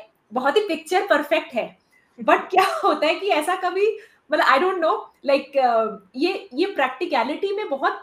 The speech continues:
मुश्किल हो जाता है क्योंकि I would think कि उस टाइम, जिस टाइम एकदम गुस्सा आया हुआ है, उसी टाइम वहां से हटना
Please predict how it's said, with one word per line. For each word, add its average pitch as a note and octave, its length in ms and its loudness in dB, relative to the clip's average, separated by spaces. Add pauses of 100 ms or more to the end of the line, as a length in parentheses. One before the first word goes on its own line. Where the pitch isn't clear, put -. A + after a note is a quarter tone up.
मुश्किल C#4+ 400 -6
हो F4 100 -2
जाता D4+ 260 -2
है F4 80 -2
क्योंकि F#4+ 520 -4 (720)
I B3 120 2
would F4 300 -2 (160)
think G4+ 220 -4 (220)
कि G4+ 400 2 (360)
उस G4+ 280 -2
टाइम, G#4 260 -2
जिस E4 200 -6
टाइम F4+ 160 -6
एकदम E4+ 240 -4
गुस्सा B3 320 -2
आया A3+ 320 2
हुआ C4+ 260 2
है, A3+ 420 -4 (680)
उसी F#4 300 0
टाइम G#4 340 -4
वहां C4+ 260 0
से G4 160 -8
हटना D#4+ 560 -2